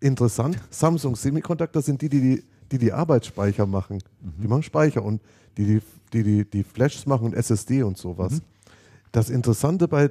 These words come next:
Speaker 1: auf der Samsung Semiconductor Veranstaltung war, es war eine,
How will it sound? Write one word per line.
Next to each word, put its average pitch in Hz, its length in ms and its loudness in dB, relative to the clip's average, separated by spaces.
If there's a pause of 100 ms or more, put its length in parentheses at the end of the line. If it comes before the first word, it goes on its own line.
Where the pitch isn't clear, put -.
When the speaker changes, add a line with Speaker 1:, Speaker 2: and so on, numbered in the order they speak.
Speaker 1:
auf 127 140 -2
der 117 120 2
Samsung 139 380 0
Semiconductor 113 760 -2
Veranstaltung 101 720 -6
war, 107 200 -4 (1400)
es 120 280 -2
war 120 140 2
eine, 120 320 4